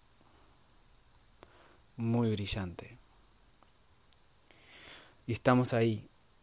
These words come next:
estamos a punto de dar el paso. Estamos dando el paso, en realidad. Y en este momento, eh,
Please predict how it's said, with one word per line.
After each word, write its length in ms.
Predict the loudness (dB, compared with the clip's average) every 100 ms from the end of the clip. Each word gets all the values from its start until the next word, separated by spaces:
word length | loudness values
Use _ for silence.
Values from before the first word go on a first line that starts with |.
| -12
estamos 500 | -10 -4 0 0 0
a 40 |
punto 380 | 0 0 -2 -2
de 100 | -2
dar 140 | -2 -4
el 140 | -6
paso. 440 | -6 -8 -6 -12 -12 -20 -20 -20 -20 _ _ -20 _ _ _
Estamos 440 | -16 0 2 4 2
dando 360 | 4 4 4
el 80 | 2
paso, 380 | -2 -8 -6 -10 -16 -14
en 100 | -12
realidad. 400 | -12 -12 -14 -16 -20 -20 _ -20 _ -20 -20 _ -20 -20 -20 -20 -20 -20 -20 -20 -4
Y 520 | 2 4 4 2 2
en 120 | 2
este 200 | 0 0
momento, 840 | 0 2 2 0 0 0 -2 -8 -16 -20 -20 -10
eh, 400 | -8 -8 -12